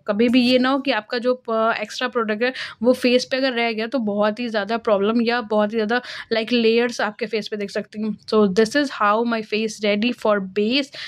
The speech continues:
बेस के लिए बिल्कुल तैयार फेस है। अब आप चाहें तो इसके ऊपर जितनी मर्जी आप फाउंडेशन की लेयर लगा सकते हैं और अपने जो पूरा मेकअप है उसको बहुत,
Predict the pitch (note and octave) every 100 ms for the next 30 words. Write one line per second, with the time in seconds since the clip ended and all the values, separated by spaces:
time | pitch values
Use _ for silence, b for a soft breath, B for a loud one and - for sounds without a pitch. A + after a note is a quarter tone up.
0 | B G3+ A3 A3+ - A3+ A3+ G#3 A3+ A#3
1 | D4 D4 - A3+ G#3+ G3+ A3+ B3 A#3+ A#3
2 | B3+ A#3+ A#3 G#3 G#3 - A3 G#3 B3 B3
3 | - A#3 A3 A3 A3+ A3 C#4 D4+ D4 A#3
4 | A3 A3 B3+ - B - A3 A3 A3+ A3
5 | A3+ A3 A3+ A3 A3 A3 G#3+ A3 G#3 G#3+
6 | A3 A3+ - A3+ A#3+ A#3 A3 A3+ A#3+ B3+
7 | B3+ G#3+ A#3+ A3+ A3+ A#3+ A#3 A3 G#3+ G#3+
8 | B3+ A3 - G#3 G#3